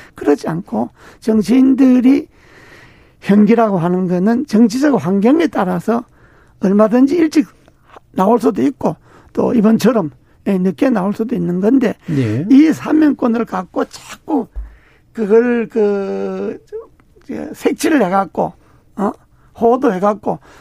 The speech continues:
Speaker 1: 막 인도적으로 했고 대통령의 사면권을 칭송하는 것처럼 그렇게 여권에서는 말하는 것도 당연하겠지만은 야권에서 볼 때는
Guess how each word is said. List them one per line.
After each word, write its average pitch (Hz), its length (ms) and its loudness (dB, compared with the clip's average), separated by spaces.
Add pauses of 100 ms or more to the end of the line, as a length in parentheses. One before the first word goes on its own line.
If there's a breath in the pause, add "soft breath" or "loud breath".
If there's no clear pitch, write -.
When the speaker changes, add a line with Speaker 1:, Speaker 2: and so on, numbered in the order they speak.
(640 soft breath)
Speaker 1:
막 220 120 -4
인도적으로 190 640 -4
했고 185 260 -6
대통령의 202 600 -6
사면권을 196 800 -6 (320 soft breath)
칭송하는 196 640 -2
것처럼 202 360 -6 (300 loud breath)
그렇게 202 800 -2
여권에서는 208 640 -2
말하는 190 420 -2
것도 220 200 -4
당연하겠지만은 180 1080 -2 (480 loud breath)
야권에서 214 600 0
볼 202 200 0
때는 202 380 -2